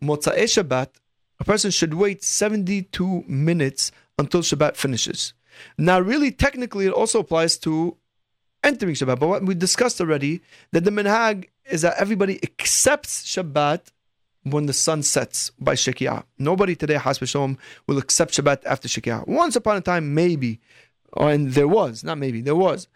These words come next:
But nowadays, everybody accepts Shabbat by Shekiah. Even though Maran writes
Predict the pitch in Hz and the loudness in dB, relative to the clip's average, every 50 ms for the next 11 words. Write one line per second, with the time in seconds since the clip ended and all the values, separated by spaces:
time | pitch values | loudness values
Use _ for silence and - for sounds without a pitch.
0 | _ _ _ _ - 139 143 151 156 - - 196 220 240 233 208 185 208 226 247 | _ _ _ _ 0 0 2 2 2 2 4 4 4 4 2 2 2 0 0 0
1 | 262 233 - - _ _ - 285 311 311 302 254 277 277 247 247 254 247 247 240 | -2 -6 -8 -12 _ _ 2 4 6 4 4 2 -4 -6 -2 0 0 0 -2 -4
2 | 202 - - - - 214 185 - - 185 170 151 165 180 190 202 233 226 - - | -6 -6 -6 -4 -4 -4 -4 -2 -4 -4 0 2 4 4 6 4 4 2 -2 -10
3 | _ _ - 147 143 160 170 160 165 180 - - - - 139 - 135 127 - 220 | _ _ -4 0 2 4 4 4 4 2 0 -2 -4 -4 0 2 2 2 2 2
4 | 254 269 269 247 233 226 240 247 240 220 202 214 226 220 190 - - - | 2 2 0 0 2 2 2 0 0 0 2 2 2 2 2 0 -4 -10